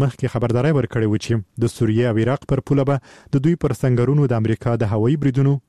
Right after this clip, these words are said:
ځواب ورکړي. د هیټي پولیس وایي، د هیټي یوه ډله چې شپږویشت کولمبیایان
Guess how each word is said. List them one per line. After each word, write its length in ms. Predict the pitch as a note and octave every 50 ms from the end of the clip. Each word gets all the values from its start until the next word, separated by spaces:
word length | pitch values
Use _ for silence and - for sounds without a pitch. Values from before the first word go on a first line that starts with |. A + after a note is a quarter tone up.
| _ _ - G#2 G2+
ځواب 220 | A2 A2 A2+ A2 - - - - B2
ورکړي. 360 | A2+ A2 - - A#2 B2 B2+ A#2+ - _ _ _ _ _ _ _ _ _ _ _ _ _ _ _ _ - _ _ _ - - _ - - - - - - - - -
د 140 | C#3 D#3+ E3
هیټي 260 | C#3 F3 D#3+ - F3+ F3 -
پولیس 240 | E3+ E3 F3+ E3 - -
وایي، 160 | E3 D#3+ D#3+
د 140 | C#3+ D#3 D3 C3
هیټي 260 | C#3+ C#3 - - D#3+
یوه 180 | D3+ C#3+ C3+ B2
ډله 200 | B2+ C#3+ D3 C#3+ C3+
چې 360 | - - C#3 C#3+ - - -
شپږویشت 580 | - - - - F3 E3 D3 B2 B2 G#2+ - -
کولمبیایان 720 | - B2 A2+ A#2 A#2 A2+ G#2 A2+ G#2+ G#2 A#2 C#3 E3